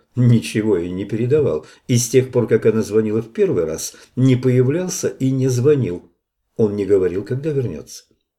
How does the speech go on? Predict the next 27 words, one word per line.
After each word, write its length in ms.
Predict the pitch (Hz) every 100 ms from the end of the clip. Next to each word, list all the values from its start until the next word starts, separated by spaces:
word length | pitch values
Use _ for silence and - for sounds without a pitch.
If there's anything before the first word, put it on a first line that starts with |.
| _
«Нет», 540 | - 147 185 120 - _ _ _ _ -
но 160 | 139 151
он 80 |
оставил 440 | 151 - 165 151 143
указание, 640 | 139 139 123 127 117 113 -
чем 300 | - 117 95
заполнить 580 | 113 113 95 95 90
колонку. 720 | - 120 113 80 76 - 95 - -
У 60 | 247
нас 140 | 220
всегда 380 | - 202 107 95
есть 220 | 90 -
материал 580 | 101 85 95 90 90 - -
для 140 | 101
такого 340 | 107 101 107 101
случая. 600 | - 110 - 117 120 _ _ _ _ _ _ -
Значит, 500 | 110 98 107 - 120
он 100 | 101
звонил? 460 | 117 165 202 - - _ _ _ _ _ _
Нет. 540 | 110 110 101 - - _ _ _ _
Он 180 | 147 165
прислал 460 | 143 143 - 147 147
письмо 600 | 156 - - 76 69 _ _
по 120 | - 120
статопринту 840 | - 120 127 120 101 76 - - -
из 140 | 147
Филадельфии, 800 | - 156 135 104 67 - 78